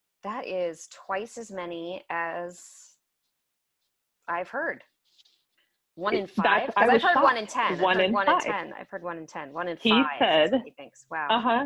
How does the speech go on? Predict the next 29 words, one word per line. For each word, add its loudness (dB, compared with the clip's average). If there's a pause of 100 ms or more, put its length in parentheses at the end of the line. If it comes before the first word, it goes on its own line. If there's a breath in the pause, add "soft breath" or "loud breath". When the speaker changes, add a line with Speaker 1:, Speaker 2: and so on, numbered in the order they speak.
Speaker 2:
And 0
this 2 (100)
was 0 (200)
probably, 2 (100)
like, 0 (140)
two -4
months -4
ago 2
when 0
he -2
and -2
I -2
talked. -6 (140)
And -2 (460 loud breath)
he 2
said, 2 (140)
you 0
know, 2
they 2 (160)
feel, 6
you 0
know, 0
they 4
have 2
all 2
these 0
people 0
who -2
they 2